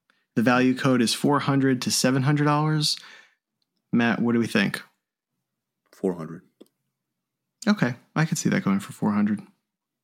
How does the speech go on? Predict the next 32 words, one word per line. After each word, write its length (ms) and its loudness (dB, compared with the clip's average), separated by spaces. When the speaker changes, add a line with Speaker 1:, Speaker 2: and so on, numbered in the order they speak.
Speaker 1:
Yeah. 220 -4
Speaker 2:
And 80 -16
here's 180 -10
another, 400 0
uh, 200 -6
character 500 -2
with 360 -6
a 60 -14
stick 500 -2
as 160 -8
a 60 -4
weapon 360 -2
here. 560 -2
This 140 -2
one's 160 2
not 160 4
even 180 6
a 40 4
deadly 460 0
stick. 360 2
Speaker 1:
<laughs> 80 -6
Speaker 2:
It's 240 -2
just, 380 -2
it's 200 -2
got, 200 2
like, 120 0
a 60 -4
dull 460 0
end 300 2
on 140 -2
both 260 -2
sides. 580 -4